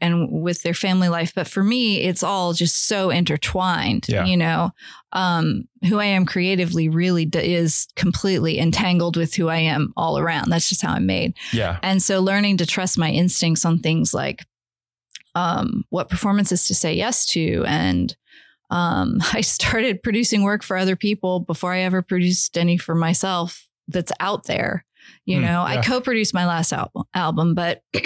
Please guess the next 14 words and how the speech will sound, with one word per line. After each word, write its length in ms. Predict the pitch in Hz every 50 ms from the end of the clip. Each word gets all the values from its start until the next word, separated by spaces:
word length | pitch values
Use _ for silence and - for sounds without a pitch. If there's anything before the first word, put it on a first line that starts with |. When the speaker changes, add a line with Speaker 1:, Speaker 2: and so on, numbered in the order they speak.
| - - -
Speaker 1:
<clears throat> 360 | - 262 190 196 - - -
I 140 | 190 190 196
was 180 | 196 190 185
definitely 440 | - 202 202 - - 208 196 185 180
not, 480 | 180 180 180 185 180 175 165 156 - - _ _ _ _ _ _ _ _ _ _ _ -
you 140 | 202 196
know, 200 | 190 180 175 165
a 80 | - -
hundred 280 | 165 180 196 185 175 -
percent 380 | 214 196 - 180 156 - -
the 100 | - 208
captain 580 | - - 208 202 165 - - - - 180 - - _ -
of 180 | 165 170 180
that 260 | - - - - -